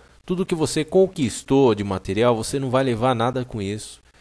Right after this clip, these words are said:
A única coisa que você vai levar consigo espiritualmente é o seu, a sua riqueza em conhecimento. É a sua riqueza que você adquiriu com a mensagem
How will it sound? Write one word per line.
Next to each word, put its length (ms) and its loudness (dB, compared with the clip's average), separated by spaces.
A 100 0
única 300 -2
coisa 300 -2
que 120 -10
você 380 0
vai 240 2
levar 760 2
consigo 680 -2
espiritualmente 1080 0
é 100 0
o 100 2
seu, 400 -4
a 140 2
sua 200 -2
riqueza 760 4
em 140 -6
conhecimento. 840 -2
É 40 -2
a 40 2
sua 160 2
riqueza 420 4
que 80 -8
você 240 -2
adquiriu 840 2
com 200 0
a 60 2
mensagem 720 -2